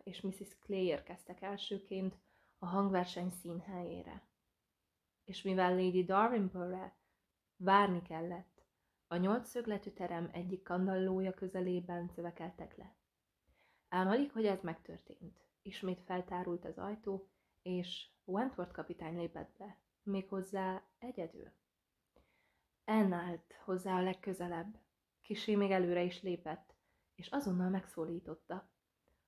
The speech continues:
A kapitány arra készült, hogy csak meghajol és tovább megy, de Anne szelíd köszöntése hallatán másként cselekedett.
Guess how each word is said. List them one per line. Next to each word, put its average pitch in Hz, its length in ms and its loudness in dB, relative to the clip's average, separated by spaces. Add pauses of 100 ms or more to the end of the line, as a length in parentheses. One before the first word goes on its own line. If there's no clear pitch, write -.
(120)
A 208 80 -10
kapitány 285 500 4
arra 196 200 6
készült, 185 420 -2
hogy 202 120 -8
csak - 180 -10
meghajol 170 460 4
és 165 160 2
tovább 175 320 2
megy, 165 280 -4 (360)
de 190 180 0
Anne 196 420 2
szelíd 202 400 -4
köszöntése 170 680 -6
hallatán 190 500 0
másként 220 480 4
cselekedett. - 600 -14